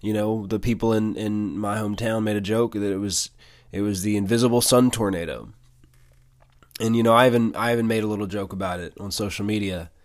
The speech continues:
And, uh, we had this tornado warning pop up. And it's interesting because, uh, this happened right after I recorded my last podcast called Warning,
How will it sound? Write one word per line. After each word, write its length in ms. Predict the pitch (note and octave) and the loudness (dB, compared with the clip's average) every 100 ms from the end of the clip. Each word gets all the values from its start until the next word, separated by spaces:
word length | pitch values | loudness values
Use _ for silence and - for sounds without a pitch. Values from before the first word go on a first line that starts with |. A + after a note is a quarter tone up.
| _ _ _ _ _ _ _ - | _ _ _ _ _ _ _ -10
And, 380 | G2+ G#2+ G#2+ G#2+ | -6 -2 -2 0
uh, 120 | G#2 | 2
we 100 | A#2 | 2
had 120 | C#3 | 2
this 120 | C#3+ | 2
tornado 420 | - D3 C#3+ D#3+ C#3+ | 4 6 8 8 8
warning 280 | A#2 A2 | 6 2
pop 300 | G#2 A#2 G#2 | 0 -2 2
up. 300 | A2 G#2 - - - - | 2 2 0 -12 -20 -2
And 140 | B2+ C3+ | 2 4
it's 140 | - | 4
interesting 520 | F#3 F#3+ G3 - C3 | 2 4 4 4 4
because, 540 | A#2+ - B2 A2+ G2+ - | 4 2 2 2 0 -4
uh, 220 | G1+ - - - | -8 -10 -10 -2
this 240 | C3+ C3+ | 2 4
happened 500 | D#3+ E3 C#3 A#2+ G2+ - - | 4 4 4 2 0 -8 -8
right 280 | G#2 B2 C3 | 2 4 6
after 320 | B2+ C3+ A#2+ | 4 4 4
I 100 | A2+ | 4
recorded 540 | G#2+ G2 - A2+ G#2+ | 4 0 2 2 2
my 140 | G2+ G2 | 0 0
last 380 | G#2 G#2+ G2 - | 2 0 -2 -2
podcast 640 | G#2+ G2+ - F#2 F2+ - | 0 0 -2 -4 -4 -4
called 280 | G2+ F#2+ F#2+ | -2 -2 -2
Warning, 480 | G#2 G2 D#2 E2+ | -2 -2 -6 -12